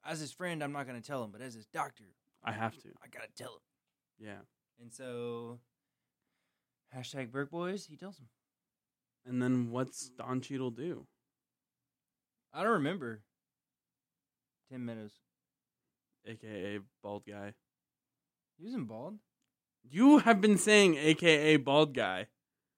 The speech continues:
Speaker 1: What? I've never once said bald guy.
Speaker 2: Dude, you literally <laughs> said A K A bald guy.
Speaker 1: <laughs> No, I
Speaker 2: <laughs> Yeah, you did.
Speaker 1: I didn't say bald guy.
Speaker 2: <laughs> Yeah, you did.
Speaker 1: What?
Speaker 2: Yeah.
Speaker 1: I said A K A Tim Meadows.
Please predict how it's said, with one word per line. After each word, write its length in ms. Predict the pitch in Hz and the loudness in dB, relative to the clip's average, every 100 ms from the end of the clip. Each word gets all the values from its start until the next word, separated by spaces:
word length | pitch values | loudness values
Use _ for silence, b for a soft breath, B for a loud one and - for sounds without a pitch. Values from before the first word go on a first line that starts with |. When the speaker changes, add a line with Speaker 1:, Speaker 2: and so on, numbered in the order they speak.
| 135 | -20
Speaker 1:
What? 200 | 202 240 - _ _ _ _ _ _ _ _ _ _ _ _ _ | -16 -16 -18 _ _ _ _ _ _ _ _ _ _ _ _ _
I've 80 | 143 | -18
never 300 | 170 190 175 | -14 -12 -12
once 220 | 185 190 - | -12 -12 -14
said 180 | 135 | -14
bald 280 | 117 113 113 | -12 -12 -12
guy. 240 | 107 104 107 156 | -16 -20 -8 6
Speaker 2:
Dude, 220 | 160 156 | 8 10
you 200 | 175 196 | 10 10
literally 500 | 196 202 190 - 214 | 12 12 12 10 6
<laughs> 0 | |
said 400 | - 208 190 170 | 8 12 12 12
A 180 | 165 170 | 10 6
K 480 | 170 165 160 156 156 | 8 8 8 8 6
A 20 | |
bald 400 | 135 143 139 127 | 6 4 4 2
guy. 360 | 123 120 120 - | -2 -2 -2 -8
Speaker 1:
<laughs> 40 | _ - | _ -10
No, 140 | 170 165 | -6 -2
I 260 | 262 - 294 | 0 2 0
Speaker 2:
<laughs> 300 | 226 175 156 | -2 -6 -2
Yeah, 540 | 262 294 269 269 285 - | 0 6 8 8 8 2
you 80 | - 403 _ - | -16 -20 _ -6
did. 300 | 403 359 330 | -2 -2 0
Speaker 1:
I 100 | 196 | 0
didn't 220 | 240 240 | -2 -4
say 140 | 208 | -6
bald 360 | 151 120 120 123 - | -8 -4 -4 -4 -4
guy. 260 | 156 190 | -4 -6
Speaker 2:
<laughs> 20 | 143 | 2
Yeah, 160 | 156 | 6
you 180 | 147 147 | 8 8
did. 380 | 147 151 127 127 _ _ 123 | 8 6 6 0 _ _ -16
Speaker 1:
What? 280 | 170 294 269 - _ _ _ | -6 -6 -6 -12 _ _ _
Speaker 2:
Yeah. 400 | 123 127 117 113 - _ _ _ 131 | -2 2 2 0 -6 _ _ _ -16
Speaker 1:
I 100 | 143 | -10
said 260 | 175 160 | -6 -6
A 140 | 147 151 | -6 -8
K 100 | 165 | -8
A 240 | 147 147 | -6 -6
Tim 300 | 127 147 139 | -8 -12 -8
Meadows. 360 | 147 170 165 | -6 -6 -8